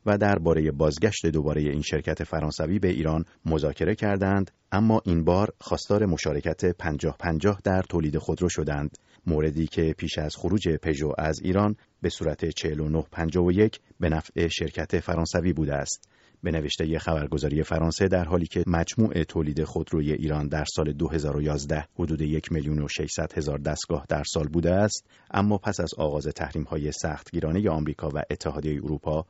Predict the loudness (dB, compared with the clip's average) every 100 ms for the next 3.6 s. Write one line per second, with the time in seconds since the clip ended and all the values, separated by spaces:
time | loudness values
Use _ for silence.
0 | _ -6 -4 -4 -4 -4 -4 -4 -6 -4
1 | -4 -2 -4 -4 -4 -4 -6 -6 -6 -6
2 | -4 -2 0 0 0 -2 -4 -4 -4 -4
3 | -2 0 0 2 2 2